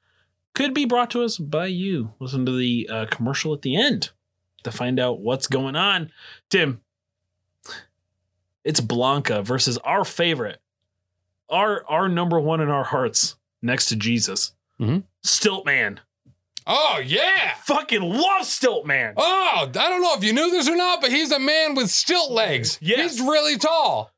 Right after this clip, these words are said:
Speaker 1: He can get even taller.
Speaker 2: Yeah, that's all he's got going on, but he's just
Speaker 1: Yeah.
Speaker 2: a guy on
Speaker 1: Oh,
Speaker 2: stilts.
Speaker 1: actually, and, like, it is very canon that, uh,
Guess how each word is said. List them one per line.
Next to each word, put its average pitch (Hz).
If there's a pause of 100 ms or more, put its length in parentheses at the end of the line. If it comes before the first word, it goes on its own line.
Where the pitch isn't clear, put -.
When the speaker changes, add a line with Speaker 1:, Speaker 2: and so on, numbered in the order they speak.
(160)
Speaker 1:
He 185
can 190
get 202 (160)
even 180
taller. 151 (200)
Speaker 2:
Yeah, 285
that's 254
all 302
he's 240
got 277
going 269
on, 294
but 202
he's 262
just 160
Speaker 1:
Yeah. 123 (880)
Speaker 2:
a 214
guy 294
on 269
Speaker 1:
Oh, -
Speaker 2:
stilts. 208
Speaker 1:
actually, 202
and, 165
like, 143 (120)
it 160
is 147
very 156
canon 139
that, 120
uh, 113